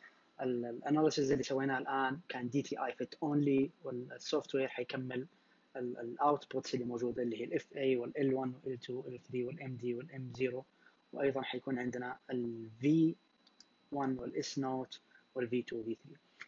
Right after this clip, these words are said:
ال في وان mainly اللي هو ال، ال، ال، ال، ال، الإيجون، الإيجون فيكتور، آه، وان اللي هو ال، يمثل لنا ال اي دي أو ال axial diffusivity. لما أفتح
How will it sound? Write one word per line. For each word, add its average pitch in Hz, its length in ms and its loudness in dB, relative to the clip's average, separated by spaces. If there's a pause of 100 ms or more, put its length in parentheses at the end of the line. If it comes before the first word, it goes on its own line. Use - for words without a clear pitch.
(200)
ال 139 140 4
في 208 160 12
وان 190 320 12
mainly 147 640 10
اللي 131 180 2
هو 135 80 4
ال، 127 220 2
ال، 120 300 -6 (840)
ال، 123 300 0
ال، 123 280 -4
ال، 123 320 -8
الإيجون، 160 800 8
الإيجون 151 420 8
فيكتور، 147 460 4 (260)
آه، 123 420 2
وان 208 380 10
اللي 123 200 2
هو 131 140 6
ال، 127 200 2 (380)
يمثل 139 420 2
لنا 131 380 0
ال 120 140 -2 (140)
اي 143 180 8
دي 131 320 4 (260)
أو 131 40 -2
ال 131 100 -4
axial 135 320 2
diffusivity. 151 580 0 (640)
لما 143 240 2
أفتح - 480 2